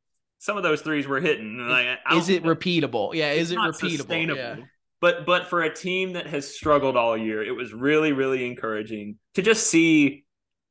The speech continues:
Speaker 1: again, I, I think it was the first glimpse of Bruce Pearl coaching, right? Like, Trey Donaldson was confident. Like, K D Johnson, for all his warts, is confident.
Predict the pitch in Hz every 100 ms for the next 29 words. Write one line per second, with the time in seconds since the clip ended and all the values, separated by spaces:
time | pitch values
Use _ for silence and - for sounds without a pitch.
0 | _ _ _ - 131 - 139 135 156 139
1 | 123 127 135 175 151 135 123 151 151 -
2 | 131 131 131 117 101 131 135 - 127 123
3 | - 131 120 - 98 98 107 110 107 _
4 | _ _ _ - 196 190 196 190 202 175
5 | 175 143 160 165 - - _ _ - 113
6 | - 151 185 165 165 170 175 160 127 139
7 | 160 156 147 135 131 147 143 - - _
8 | _ 131 131 - 139 135 113 101 80